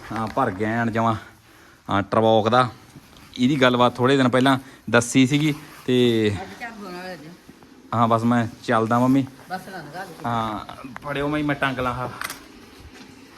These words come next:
Speaker 1: ਕੈਮਰਾਮੈਨ ਅੰਗਰੇਜ਼ ਕੌਰ ਦੇ ਨਾਲ ਤੁਹਾਡਾ ਮੰਮੀ ਉੱਥੇ ਉਂਗਲ ਆ ਗਈ ਕੈਮਰੇ ਤੇ।
Speaker 2: ਲੈ ਲੈ, ਜਮਾ ਕਰਤੀ।
Speaker 1: ਗੁਰਸੇਵਕ ਸਿੰਘ ਬਰਾੜ, ਗੁਰ ਬਰਾੜ ਚੈਨਲ ਤੋਂ। ਤੇ ਫਿਲਹਾਲ ਬੱਸ ਚੜ੍ਹਦੇ ਆ।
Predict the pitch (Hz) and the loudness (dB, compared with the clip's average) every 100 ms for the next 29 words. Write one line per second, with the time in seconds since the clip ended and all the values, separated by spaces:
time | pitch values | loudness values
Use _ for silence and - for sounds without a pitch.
0 | - - - - - 165 180 185 180 175 | -20 -20 -20 -16 0 2 6 6 6 2
1 | 170 170 165 165 160 151 160 156 160 156 | 0 -2 0 0 0 0 0 2 2 -2
2 | 139 143 139 143 139 147 151 165 170 170 | -6 -16 -16 -12 -8 -6 -6 -6 -8 -8
3 | 156 143 135 127 120 127 120 117 120 156 | -10 -8 -10 -10 -12 -14 -12 -14 -14 -2
4 | 196 220 214 180 170 175 202 226 185 - | 0 2 4 2 0 -4 -4 0 -2 -2
5 | 160 165 165 180 156 160 165 160 143 143 | -6 -6 -8 -10 -10 -6 -2 -2 -2 -6
6 | 147 160 165 160 165 156 165 165 170 165 | -6 -6 -6 -6 -6 -4 -4 -4 -10 -12
7 | - - - - 151 147 147 143 156 165 | -16 -20 -20 -16 -14 -8 -6 0 0 0
8 | 175 - - - - - 165 156 - 151 | -4 -8 -18 -20 -20 -14 -8 -8 -8 -8
9 | 156 156 170 175 | -6 -6 -6 -6